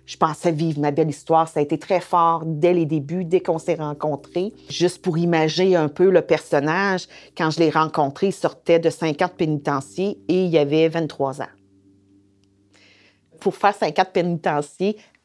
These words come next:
à dix-huit ans, il faut quand même que t'aies un, un, un long parcours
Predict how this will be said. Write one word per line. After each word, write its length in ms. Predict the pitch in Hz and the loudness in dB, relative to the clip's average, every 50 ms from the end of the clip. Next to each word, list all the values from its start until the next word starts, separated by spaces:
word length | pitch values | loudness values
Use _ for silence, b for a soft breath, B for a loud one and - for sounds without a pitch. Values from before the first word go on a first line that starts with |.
| _ - | _ 0
à 320 | 175 185 185 185 196 196 - | 2 2 2 2 0 -2 -4
dix-huit 480 | 175 160 160 - 170 175 175 170 - - | -6 -8 -8 -6 -4 -4 -4 -2 0 0
ans, 120 | 214 277 415 | 0 0 -2
il 300 | - _ _ _ _ _ | -10 _ _ _ _ _
faut 100 | - 190 | -6 0
quand 140 | - 190 175 | 2 2 2
même 160 | 175 185 214 | 4 2 0
que 60 | 214 | 0
t'aies 200 | - 208 190 196 | 2 2 2 2
un, 180 | 190 175 170 - - | 2 0 0 0 0
un, 120 | 175 165 - | 0 0 2
un 140 | 180 180 | 2 2
long 200 | 170 175 175 196 | 4 4 2 2
parcours 520 | 175 - - - - - - 214 196 190 | 2 0 0 0 0 2 2 2 2 2